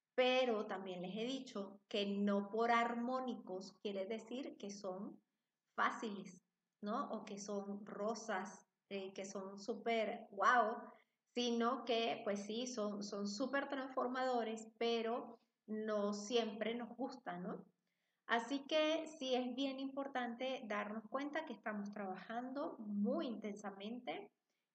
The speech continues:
en nuestra sanación, en la madurez de nuestras emociones, en sanar nuestras figuras de autoridad,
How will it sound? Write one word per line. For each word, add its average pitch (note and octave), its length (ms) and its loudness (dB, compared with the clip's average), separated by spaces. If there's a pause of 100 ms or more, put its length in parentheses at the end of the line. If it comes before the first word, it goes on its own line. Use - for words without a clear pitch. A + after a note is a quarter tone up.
(140)
en B3+ 480 4 (160)
nuestra G#3 840 0
sanación, B3 920 -4 (420)
en A3 200 -2
la G#3 120 0
madurez G#3 800 -2
de G#3+ 120 -2
nuestras G3+ 380 -6
emociones, G3+ 920 -8
en G#3+ 240 -4
sanar G#3 720 -2
nuestras G#3 460 -6
figuras G3+ 500 -4
de G#3 220 -4
autoridad, F3+ 720 -6